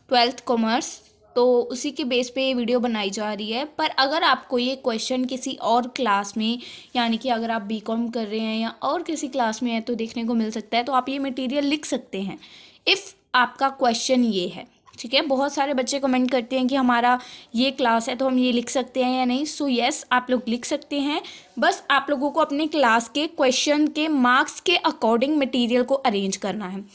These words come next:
जैसे ये क्वेश्चन मैंने फ़ोर मार्क्स के according बनाया है, तो अगर आपका सिक्स मार्क्स के according है, तो आपको वन to टू पेज और इंक्लूड करने पड़ेंगे। अगर फ़िफ़्टीन मार्क्स के according है, तो फ़ोर पेजेस और इंक्लूड करने पड़ेंगे। So according to that।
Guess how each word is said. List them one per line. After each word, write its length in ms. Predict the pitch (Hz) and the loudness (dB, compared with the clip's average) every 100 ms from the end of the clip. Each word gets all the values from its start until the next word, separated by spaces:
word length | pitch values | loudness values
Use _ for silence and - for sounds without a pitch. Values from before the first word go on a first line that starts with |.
| - - - | -20 -14 -6
जैसे 220 | 226 269 | -4 -2
ये 160 | 262 294 | -2 0
क्वेश्चन 400 | 294 277 302 294 | 2 2 0 0
मैंने 280 | 269 262 | 2 2
फ़ोर 320 | 320 - 254 262 | 0 2 2 4
मार्क्स 340 | 277 269 - | 2 0 -2
के 120 | 302 | 0
according 420 | 285 285 233 254 | 0 2 2 4
बनाया 360 | 247 240 202 202 | 2 2 2 2
है, 220 | 233 349 - - - - | 2 -2 -6 -18 -18 0
तो 60 | 269 | 2
अगर 160 | 269 | 4
आपका 280 | 262 262 294 | 2 2 0
सिक्स 280 | 294 262 294 | 0 -2 0
मार्क्स 260 | 277 277 | 2 0
के 120 | - 285 | 0 0
according 400 | 277 254 247 254 | 4 2 2 2
है, 80 | |
तो 100 | 254 | 4
आपको 280 | 254 262 285 | 2 2 0
वन 240 | 240 240 247 | 2 2 2
to 160 | 254 247 - | -2 -6 -4
टू 120 | 254 | -2
पेज 280 | 233 254 247 - | 2 0 0 0
और 160 | 220 233 | 2 2
इंक्लूड 340 | 240 254 233 | 2 2 2
करने 220 | 240 233 | 0 0
पड़ेंगे। 320 | 240 240 240 | -2 -2 -2
अगर 140 | 240 247 | 0 -2
फ़िफ़्टीन 480 | 247 262 - 277 302 | -2 -4 -2 0 2
मार्क्स 280 | 277 285 | 2 2
के 140 | - 277 | 0 2
according 420 | 269 262 240 240 | 4 4 2 2
है, 180 | 247 247 - - - - | 2 0 -6 -16 -8 -6
तो 80 | |
फ़ोर 280 | 269 262 269 | 0 2 2
पेजेस 420 | 277 277 254 277 269 262 - | 4 2 2 2 2 0 0
और 180 | 254 254 | 2 4
इंक्लूड 380 | 262 247 240 233 | 2 2 0 0
करने 260 | 254 240 233 | -2 -2 -2
पड़ेंगे। 320 | 240 240 269 | -4 -2 -2
So 160 | 277 | -2
according 640 | 370 - - 240 233 240 233 | -6 -6 -8 -2 0 2 0
to 100 | 269 | 0
that। 220 | 208 | 0